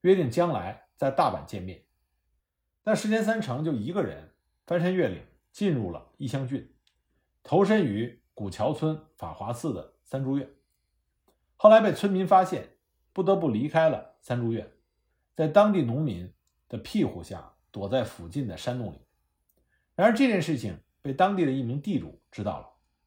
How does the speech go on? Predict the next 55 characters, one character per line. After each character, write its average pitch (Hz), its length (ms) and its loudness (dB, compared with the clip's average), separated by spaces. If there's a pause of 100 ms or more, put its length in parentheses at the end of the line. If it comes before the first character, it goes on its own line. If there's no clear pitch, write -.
(420)
就 220 140 -2
劝 214 320 4
告 - 400 -6 (240)
庇 220 160 -2
护 151 160 2
石 151 140 -4
田 175 120 0
三 175 200 -2
成 123 120 -6
的 117 80 -12
人 - 240 -18 (280)
把 98 100 -6
三 165 220 -2
成 143 120 -4
交 165 220 0
出， - 340 -6 (500)
引 123 140 0
渡 196 160 0
给 - 300 -8 (140)
田 110 120 -8
中 127 140 -4
吉 104 160 -8
政。 127 180 -10 (1400)
那 240 160 8
么 214 60 2
庇 254 160 4
护 175 120 4
三 196 220 2
成 156 140 0
的 147 40 -4
人 104 180 -6
呢， 113 200 -8 (100)
就 160 140 -6
立 190 180 -2
刻 120 160 0
告 131 300 6
知 101 120 -6
了 90 100 -6
石 - 100 -14
田 107 160 -8
三 120 180 -8
成， - 300 -16 (300)
让 135 120 -6
他 139 120 -2
趁 180 260 -4
早 - 160 -8
逃 202 240 -10
走。 - 240 -16 (1200)
但 214 160 4
当 254 180 10
时 165 500 0
石 - 160 -6
田 208 120 2
三 214 180 0
成 123 360 -6